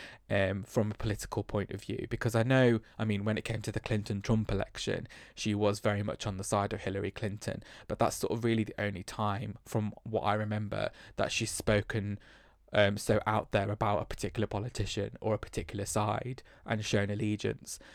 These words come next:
Um, so it would have been nice to see this in sort of a musical vibe. But hey, very, very cool. Um, but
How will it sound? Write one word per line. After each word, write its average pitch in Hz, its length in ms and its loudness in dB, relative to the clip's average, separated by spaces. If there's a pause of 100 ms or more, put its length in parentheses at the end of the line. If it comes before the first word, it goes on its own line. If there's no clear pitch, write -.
(180)
Um, 110 240 6
so 117 80 4
it 147 40 10
would 147 60 6
have 131 60 2
been 135 120 8
nice 127 220 8
to 113 120 0
see 113 200 4
this 98 160 -2
in 110 120 0
sort - 180 0
of 110 140 2
a 104 280 4
musical 107 540 2
vibe. 104 420 4 (1200)
But 135 220 8 (380)
hey, 156 240 8
very, 120 240 12
very 113 220 8
cool. 120 440 6 (400)
Um, 123 640 12 (400)
but - 260 10